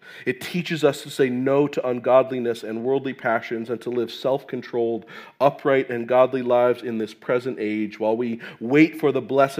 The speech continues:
hope, the appearing of the glory of our great God and Savior Jesus Christ, who gave himself for us to redeem us from all wickedness and to purify for himself a people who are his very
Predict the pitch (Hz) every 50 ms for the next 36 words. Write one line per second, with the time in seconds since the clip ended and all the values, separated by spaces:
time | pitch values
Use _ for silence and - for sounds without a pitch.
0 | 123 - - 135 131 - - 123 123 120 - - - - - 165 160 160 151 143
1 | 131 123 - - - - - 127 123 135 127 - - 131 143 151 156 156 156 151
2 | 139 127 123 110 117 113 113 101 - 135 135 123 - - 131 135 135 139 139 123
3 | 123 - - - 135 135 127 117 120 123 117 - 127 127 123 - 113 110 - -
4 | - 120 110 110 113 110 - - - - - - - - 147 135 107 101 139 151
5 | 160 175 180 - - 180 180 180 180 - 175 151 147 151 - - 123 113 113 110
6 | 104 104 104 - - - - - - - - - - 175 147 143 143 127 120 -
7 | - 160 175 180 170 160 147 147 - - 135 117 - 131 143 160 175 175 151 143
8 | 127 - - 117 110 117 117 110 - - - - - - - - 151 147 151 143
9 | - - - - - 180 185 190 196 190 - - 180 180 190 185 - 180 160 151
10 | 147 131 120 117 - - - 107 104 101 - - - - - - - - 107 -
11 | - - - 151 151 - 135 127 139 131 131 131 127 120 117 - 127 113 98 95
12 | 90 - 120 127 135 143 139 139 135 135 139